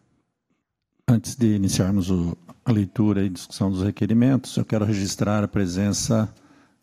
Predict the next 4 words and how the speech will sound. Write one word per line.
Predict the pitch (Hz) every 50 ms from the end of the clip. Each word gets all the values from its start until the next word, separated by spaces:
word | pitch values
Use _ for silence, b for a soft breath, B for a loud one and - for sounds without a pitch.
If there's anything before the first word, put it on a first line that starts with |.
| _ -
do | 101 98
vereador | 90 98 92 92 90 85 92 95 98 98 98 95 92 95 - - - - _ _ B B B B B B B B B B B B B B B B B B B B B B B B B _ _ _ -
José | 101 95 85 98 90
Nilson | 87 92 95 107 127 160 165 - - - 165